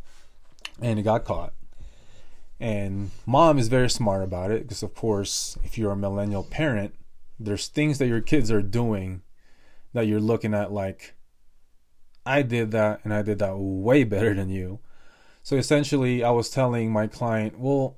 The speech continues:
here's the one mistake that you did make, my man, is that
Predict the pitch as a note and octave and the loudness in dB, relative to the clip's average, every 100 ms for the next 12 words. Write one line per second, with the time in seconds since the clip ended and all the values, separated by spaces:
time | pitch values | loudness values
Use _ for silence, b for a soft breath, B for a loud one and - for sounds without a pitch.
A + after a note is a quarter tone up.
0 | - - - - D#3 E3+ - - - B2 | -16 -20 -18 -4 0 0 -4 -10 -6 -4
1 | A#2 C3 C3+ B2 - C3 A#2+ A#2+ G#2 G#2 | 0 2 2 0 0 -2 -2 -2 -2 -2
2 | G#2 D#3 A#2+ F#2 E2 - - - - F#2 | 2 2 2 -4 -6 -12 -20 -18 -10 -8
3 | F#2 F#2+ G#2 C3 b b b b b b | -6 -6 -6 -10 b b b b b b
4 | G#2+ - A2+ G#2+ G2+ | -8 -2 2 2 0